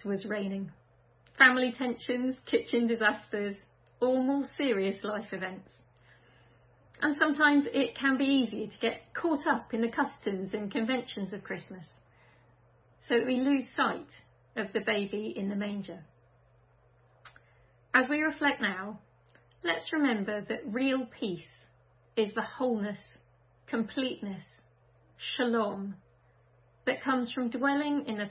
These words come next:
presence of God. So as we enjoy this deep breath in and slow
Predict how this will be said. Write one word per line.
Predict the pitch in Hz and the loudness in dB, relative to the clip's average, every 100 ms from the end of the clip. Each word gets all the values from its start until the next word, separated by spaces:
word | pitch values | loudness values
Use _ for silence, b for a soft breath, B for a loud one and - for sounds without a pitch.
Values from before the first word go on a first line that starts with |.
| - | -4
presence | 226 220 214 - - - _ _ 214 | -6 -6 -10 -12 -20 -20 _ _ -10
of | 202 196 | -8 -8
God. | - - - _ _ _ _ _ _ - b b b b b b _ _ _ - | -10 -10 -18 _ _ _ _ _ _ -20 b b b b b b _ _ _ 0
So | 233 | 2
as | - 269 - 247 | 6 6 4 0
we | 262 247 - | 0 0 0
enjoy | 247 233 294 302 294 | 0 2 2 2 2
this | 277 233 233 - - - | 4 2 2 -14 -20 -6
deep | 262 262 - - - | -2 -2 -4 -14 -2
breath | 226 202 226 | 0 0 -4
in | 220 190 196 175 _ _ _ - | -4 -2 -4 -6 _ _ _ -2
and | 208 202 196 - - | 0 0 -4 -8 -2
slow | 233 226 233 | 2 2 2